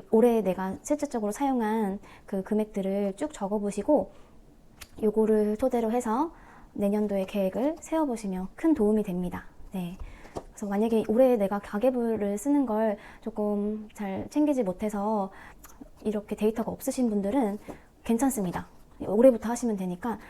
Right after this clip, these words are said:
대략적으로라도 세어보시면 좋아요. 비정기 지출, 예비비 이거 모으는데 약간 진심인 편인 것 같기는 해요. 미리 준비를 하고. 근데 이게 있으면 정말 일 년이 든든하거든요.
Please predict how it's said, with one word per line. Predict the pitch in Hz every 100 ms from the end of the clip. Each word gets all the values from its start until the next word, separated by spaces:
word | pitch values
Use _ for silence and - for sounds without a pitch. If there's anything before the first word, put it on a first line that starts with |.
| - -
대략적으로라도 | 220 277 277 247 220 208 190 185 190 214 180 - - -
세어보시면 | - 302 294 240 208 190
좋아요. | 196 175 165 175 - - - - -
비정기 | 240 294 311 285
지출, | 240 - 226 220 190 -
예비비 | 202 202 254 226 208
이거 | 196 196
모으는데 | 190 220 254 233
약간 | 190 190 202
진심인 | 233 254 269 254 240
편인 | 240 208
것 | 190
같기는 | 175 - 208 208
해요. | 254 180 - - - -
미리 | 233 214 220 214
준비를 | 208 202 196 202
하고. | 240 208 190 185 190 - - -
근데 | 240 214
이게 | 226 233 240 247 220 185
있으면 | - - 240 277 202
정말 | - 302 302 226 180 -
일 | 339
년이 | 392 381 302
든든하거든요. | 214 220 233 254 254 202 185 190 196 180